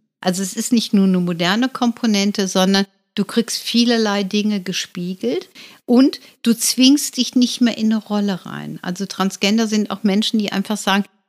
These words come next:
ich will mich nicht in eine Rolle reinzwängen. Und wir dürfen aber auch nicht vergessen, es gibt jede Menge Trittbrettfahrer. Das heißt, Menschen, die sagen,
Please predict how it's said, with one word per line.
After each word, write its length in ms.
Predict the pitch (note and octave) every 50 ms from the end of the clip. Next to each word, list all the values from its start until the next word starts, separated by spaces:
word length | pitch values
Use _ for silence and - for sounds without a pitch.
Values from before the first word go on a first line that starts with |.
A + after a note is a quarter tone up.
| _ -
ich 280 | - F#3+ - - - F3+
will 300 | G3 A3+ B3+ C#4 D4 D4+ _ _
mich 260 | - G3+ G3 - - -
nicht 320 | G3 A3+ A3 - - -
in 160 | - G#3 G3+
eine 260 | - - G3 G3 G3+
Rolle 420 | G3 F#3 - F3+ F#3 F#3+ F#3 F3 -
reinzwängen. 640 | D3 D#3 E3 F#3+ G3+ - - - A3+ B3 B3 B3+ _ _ _ _ _ _ _
Und 380 | - A3 G#3+ C4 D#4+ - - -
wir 100 | A3+ G#3
dürfen 380 | F#3 A3 G#3+ A3+ A3 - A#3+ A3+
aber 320 | G3 F#3+ F#3 G3 - -
auch 200 | F3 F3+ - -
nicht 160 | G3+ - -
vergessen, 440 | - F3+ E3+ - F#3 - - A#3 G3+
es 140 | F3+ - -
gibt 200 | - G3 - -
jede 280 | - G3 G#3+ A3 A3
Menge 320 | G3 F#3+ F3 E3+ F3 F3 F3 -
Trittbrettfahrer. 1400 | - - - - G3+ G3 - - - - - D#3 - D3+ D3+ D3+ - - - - C#3+ C#3 C#3+ D3+ D#3+ - D#3+ F#3 G3+ _ _ _ _ _ _ _ _ -
Das 260 | F#3+ G3 - - E3+
heißt, 360 | F3 F3 G3+ A#3+ - - -
Menschen, 400 | F#3+ E3+ G3 A#3 A3 - - A3
die 100 | G3 F#3+
sagen, 300 | F3 F3+ D#3 D#3 D#3